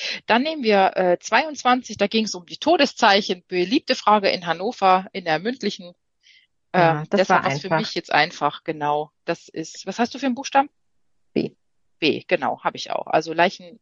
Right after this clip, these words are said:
Speaker 1: äh, Flecke und Fäulnis sind sichere Todeszeichen, der Rest nicht. Dann die dreiundzwanzig, die Extrasystolen, fand ich auch echt schwer.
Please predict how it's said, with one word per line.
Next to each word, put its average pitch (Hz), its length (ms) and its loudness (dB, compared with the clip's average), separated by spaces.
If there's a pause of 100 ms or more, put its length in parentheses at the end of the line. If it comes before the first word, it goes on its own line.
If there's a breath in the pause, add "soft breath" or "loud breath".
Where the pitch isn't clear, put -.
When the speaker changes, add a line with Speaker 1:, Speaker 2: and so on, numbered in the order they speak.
Speaker 1:
äh, 156 320 -6 (280)
Flecke - 480 -2
und 170 160 -14
Fäulnis 165 460 -4
sind 147 160 -20
sichere - 340 -14
Todeszeichen, 151 680 -8
der 151 160 -4
Rest - 280 -8
nicht. - 380 -8 (680 loud breath)
Dann 285 280 2
die 226 160 -4
dreiundzwanzig, 233 960 0
die - 180 -10
Extrasystolen, 185 800 -2
fand 190 300 0
ich - 160 -20
auch 190 240 4 (100)
echt 165 340 2
schwer. 151 360 -2